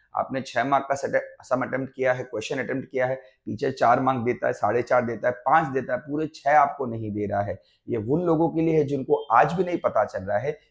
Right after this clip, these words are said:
कि कौन से क्वेश्चंस को किस तरीके से अटेम्प्ट करना है। So गाइस,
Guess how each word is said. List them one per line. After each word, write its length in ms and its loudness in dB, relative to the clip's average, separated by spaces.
कि 80 -6
कौन 300 -4
से 140 -2
क्वेश्चंस 440 -8
को 140 -12
किस 280 -12
तरीके 280 -6
से 140 -12
अटेम्प्ट 440 -10
करना 320 -12
है। 200 -10
So 100 4
गाइस, 260 6